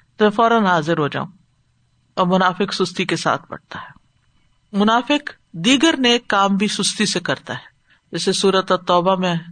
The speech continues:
ان کے نفقات کا ذکر آتا ہے، "وَلَا يُنفِقُونَ إِلَّا وَهُمْ كَارِهُونَ"،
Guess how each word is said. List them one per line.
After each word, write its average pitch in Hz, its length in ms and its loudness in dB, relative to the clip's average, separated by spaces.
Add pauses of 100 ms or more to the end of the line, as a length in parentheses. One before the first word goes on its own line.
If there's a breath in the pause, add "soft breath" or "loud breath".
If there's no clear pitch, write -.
ان 175 220 -2
کے 180 120 0
نفقات 170 600 0
کا 180 80 -4
ذکر 160 280 -2
آتا 151 280 -2
ہے، 180 40 -6 (380 loud breath)
"وَلَا 190 300 4
يُنفِقُونَ 220 720 2
إِلَّا 214 440 2
وَهُمْ 208 420 2
كَارِهُونَ"، 160 560 2